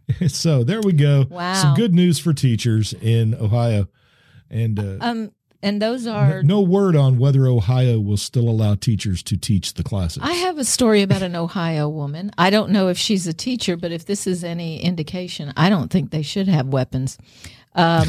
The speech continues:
Speaker 2: <laughs> recently, a woman, an Ohio woman, was gored and tossed by a bison in Yellowstone National Park.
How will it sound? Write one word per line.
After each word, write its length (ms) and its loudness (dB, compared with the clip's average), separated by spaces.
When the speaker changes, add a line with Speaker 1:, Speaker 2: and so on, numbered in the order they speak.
Speaker 2:
<laughs> 80 -10
recently, 760 2
a 120 2
woman, 720 2
an 200 0
Ohio 440 2
woman, 420 0
was 440 0
gored 600 -2
and 300 -2
tossed 720 -2
by 260 -2
a 180 0
bison 680 0
in 200 -2
Yellowstone 580 0
National 400 0
Park. 360 -2